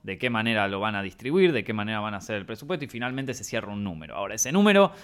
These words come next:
vas a tener que hacer, vas a tener que hacer lo imposible por bajarlo, porque necesitas también la plata para pro-, para postproducción, para la edición. Entonces empie-, empieza como una negociación terrible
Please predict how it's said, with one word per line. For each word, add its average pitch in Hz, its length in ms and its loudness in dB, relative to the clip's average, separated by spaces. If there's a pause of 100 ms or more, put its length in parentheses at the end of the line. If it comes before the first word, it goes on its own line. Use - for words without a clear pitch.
(580)
vas 123 300 -2
a 127 60 -4
tener 120 160 -2
que 117 80 -4
hacer, 123 420 -4
vas 110 160 -10
a 104 60 -10
tener 104 120 -2
que 107 60 0
hacer 110 160 -4
lo 110 80 -4
imposible 165 800 -2 (240)
por 123 340 2 (320)
bajarlo, 92 680 2
porque 90 240 -6
necesitas 92 400 -4
también 104 260 -2
la 92 100 0
plata 104 240 -2
para 85 200 -4
pro-, 87 260 -10
para 92 240 0
postproducción, 95 640 -4
para 87 160 -8
la 87 100 -6
edición. 90 440 -8 (400)
Entonces 139 580 -4 (340)
empie-, 123 400 -2
empieza 123 400 -2
como 110 160 -4
una 120 200 -4
negociación 107 760 -6
terrible 113 760 -2